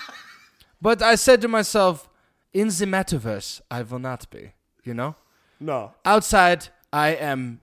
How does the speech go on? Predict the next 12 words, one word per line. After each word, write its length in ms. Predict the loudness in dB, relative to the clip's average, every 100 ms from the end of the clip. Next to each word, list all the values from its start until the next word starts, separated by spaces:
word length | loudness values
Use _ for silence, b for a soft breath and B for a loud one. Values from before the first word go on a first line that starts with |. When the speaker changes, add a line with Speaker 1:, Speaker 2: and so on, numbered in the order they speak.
| -6
Speaker 1:
in 400 | -4 -4 -8 -8
a 100 | -8
dumpster, 640 | -4 -2 -2 -6 -8 -8 -8 _ _ _ _ _ _
getting 240 | -8 -6 -8
eaten 360 | -8 -10 -8
by 200 | -4 -4
rats. 540 | -2 -2 -4 -8 -16 -18 _ _ _ _ _ _
Speaker 2:
Where? 460 | -4 2 2 2 -6 _ _ -8
Speaker 1:
But 380 | 2 2 2 -2
in 160 | -2 -2
the 160 | 0
metaverse, 800 | 2 2 0 -2 -2 -4 -6 -16